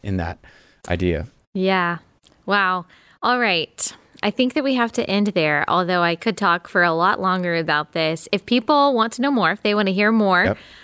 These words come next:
Speaker 2: from you, um, or if they want to read your book, which I certainly encourage everyone to do, where can they buy it?
Speaker 1: Anywhere books are sold, Amazon, Barnes and Noble. Um,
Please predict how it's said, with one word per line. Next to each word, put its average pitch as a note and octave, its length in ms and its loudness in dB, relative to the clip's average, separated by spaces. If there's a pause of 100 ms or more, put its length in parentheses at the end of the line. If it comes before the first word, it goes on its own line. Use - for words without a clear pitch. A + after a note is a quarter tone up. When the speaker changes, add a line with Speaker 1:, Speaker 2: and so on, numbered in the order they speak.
(120)
Speaker 2:
from B3 360 -2
you, F#3 480 0 (320)
um, F#3+ 520 2
or F#3+ 80 2
if F#3+ 120 0
they G#3+ 100 2
want G3+ 140 2
to G#3+ 60 2
read G3+ 240 0
your G#3 120 4
book, F3 280 0
which E3+ 140 -6
I E3+ 100 2
certainly F#3 480 0
encourage E3+ 400 0
everyone F3+ 500 -2
to F#3 100 -6
do, E3+ 280 2
where F#3+ 300 2
can F#3+ 360 0
they F3 480 0
buy E3 160 0
it? - 340 -14 (760)
Speaker 1:
Anywhere F3+ 280 2
books F3+ 220 2
are D3+ 60 0
sold, D#3+ 560 6
Amazon, C#3+ 800 2
Barnes C#3 300 2
and C#3 120 4
Noble. B2 540 4 (600)
Um, A2 360 4